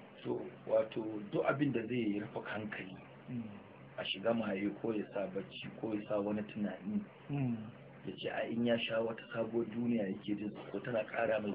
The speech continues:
Speaker 1: tunani,
Speaker 2: Mm.
Speaker 1: to wannan abin giya ne. Wajibi ne mutane su kiyaye. Kuma mu lura ko su Larabawa da Allah ya haramta musu shan giya,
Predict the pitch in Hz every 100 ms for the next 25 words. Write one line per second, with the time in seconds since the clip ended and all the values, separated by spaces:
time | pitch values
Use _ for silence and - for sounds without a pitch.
0 | - 107 98 104 107 - - 135 127 120
1 | 120 131 - - - 110 120 113 104 101
2 | 95 95 - - - - - - - -
3 | - - - - - - - - 120 123
4 | 107 117 107 104 107 98 98 98 - 107
5 | - 185 220 143 123 123 185 185 190 190
6 | 185 185 190 190 196 180 135 135 120 123
7 | 123 - 113 123 - - 117 101 107